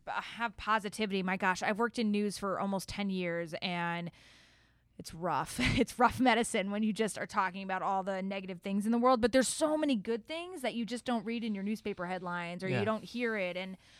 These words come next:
Speaker 1: I work in radio now, and I try to find in my five-hour show any time that we can talk about good things to talk about them.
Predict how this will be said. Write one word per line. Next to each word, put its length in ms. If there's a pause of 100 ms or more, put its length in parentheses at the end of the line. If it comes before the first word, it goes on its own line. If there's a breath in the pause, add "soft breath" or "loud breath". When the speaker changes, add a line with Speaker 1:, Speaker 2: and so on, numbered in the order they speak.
(140 loud breath)
Speaker 1:
I 100
work 200
in 340
radio 540
now, 560
and 340
I 60
try 300
to 80
find 600
in 180
my 120
five-hour 440
show 280
any 220
time 300
that 80
we 80
can 100
talk 160
about 340
good 220
things 460 (340 loud breath)
to 100
talk 280
about 260
them. 400